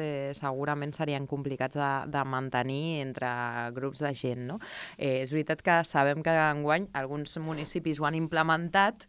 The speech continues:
i que hi ha molta gent del Prat que marxa directament aquella nit, eh, intenta anar a espais, a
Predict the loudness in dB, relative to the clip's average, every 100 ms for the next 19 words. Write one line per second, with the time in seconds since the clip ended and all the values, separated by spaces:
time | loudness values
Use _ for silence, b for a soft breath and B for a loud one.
0 | -4 -4 2 2 2 0 2 0 2 0
1 | 0 0 -4 -4 -4 -2 -2 -2 -2 -4
2 | -2 -6 -6 -8 -8 -6 -4 -4 -4 -4
3 | -2 -2 0 0 0 -4 -6 -6 -6 -2
4 | 0 2 2 0 2 4 4 2 B B
5 | B B 4